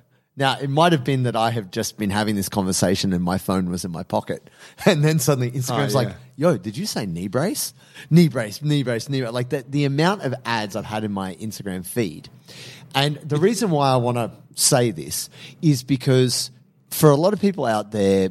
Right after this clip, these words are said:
Speaker 1: wearing a knee brace is almost like an excuse to not get their knee sorted.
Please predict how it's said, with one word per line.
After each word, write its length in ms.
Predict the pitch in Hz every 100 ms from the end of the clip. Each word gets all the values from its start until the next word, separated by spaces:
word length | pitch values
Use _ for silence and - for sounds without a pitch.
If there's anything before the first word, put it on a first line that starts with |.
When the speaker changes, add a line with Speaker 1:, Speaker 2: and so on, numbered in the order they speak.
| -
Speaker 1:
wearing 420 | 113 107 131 165 151
a 20 |
knee 200 | 113 107
brace 520 | 95 95 95 - - _ 117
is 640 | 110 107 107 104 - - - _
almost 500 | 131 139 160 165 -
like 260 | 120 110 117
an 100 | 113
excuse 460 | 104 - 113 113 -
to 120 | 113
not 320 | 107 98 101 _ _ _ _ _ _ -
get 260 | 120 -
their 200 | 101 95
knee 300 | 95 95 95
sorted. 560 | 87 - 101 92 127